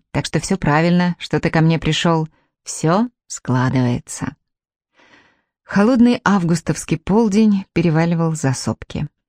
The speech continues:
Как и заметил Виталий, комары и мошка так и не смогли преодолеть пространство вокруг Мытаря и тянули голодную, обертонищую, но бесполезную ноту.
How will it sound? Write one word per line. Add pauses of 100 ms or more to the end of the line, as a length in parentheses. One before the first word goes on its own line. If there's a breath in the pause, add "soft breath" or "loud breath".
(160)
Как
и
заметил
Виталий,
комары
и
мошка (320 loud breath)
так
и
не
смогли
преодолеть
пространство
вокруг
Мытаря (300)
и
тянули
голодную,
обертонищую,
но
бесполезную
ноту.